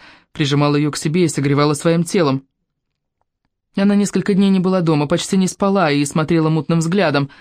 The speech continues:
А я, несмотря ни на что, ощущала внутри себя свет,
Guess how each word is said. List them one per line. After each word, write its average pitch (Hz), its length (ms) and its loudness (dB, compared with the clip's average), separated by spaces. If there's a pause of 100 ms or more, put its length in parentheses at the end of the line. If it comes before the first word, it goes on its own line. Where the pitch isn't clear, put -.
(920)
А 170 100 -4
я, 185 260 -2 (960)
несмотря 160 400 0
ни 170 100 2
на 165 120 2
что, 196 180 -2
ощущала 170 440 0
внутри 156 280 -2
себя 170 360 -2 (680)
свет, 196 640 -6